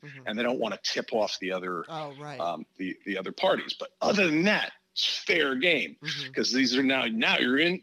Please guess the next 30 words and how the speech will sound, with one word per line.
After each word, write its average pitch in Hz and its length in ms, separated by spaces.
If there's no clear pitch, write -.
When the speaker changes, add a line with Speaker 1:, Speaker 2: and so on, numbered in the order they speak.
Speaker 2:
you're 156 300
in 151 260
public. 165 360
That 90 160
goes 90 160
for - 100
civil 135 300
cases 156 480
and - 280
criminal. - 360
So 120 360
Speaker 1:
Wow. 135 140
Speaker 2:
let's 180 280
go 185 180
to 156 60
Matt's 156 400
buddy, 139 400
Joel 139 320
Greenberg. 117 640
Speaker 1:
<laughs> - 260
Speaker 2:
I, 208 220
I 247 220
don't 247 280
remember 202 580
the 160 120
last 175 400
Speaker 1:
<laughs> 190 100
Speaker 2:
time 180 240
I 175 200
saw 170 440